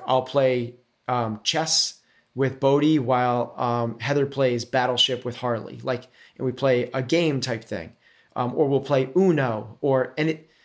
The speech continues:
it's, again, sometimes that's thirty-five minutes, sometimes it's five minutes because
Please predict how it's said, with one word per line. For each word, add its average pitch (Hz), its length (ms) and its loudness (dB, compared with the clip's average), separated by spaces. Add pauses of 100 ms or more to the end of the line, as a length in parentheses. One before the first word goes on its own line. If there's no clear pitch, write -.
(240)
it's, 147 260 -4 (200)
again, 143 380 -2
sometimes 190 600 0
that's - 540 0 (320)
thirty-five 160 480 0
minutes, 247 420 0
sometimes 139 340 -2
it's 131 140 -6
five 135 300 0
minutes 107 280 -10
because 123 440 -2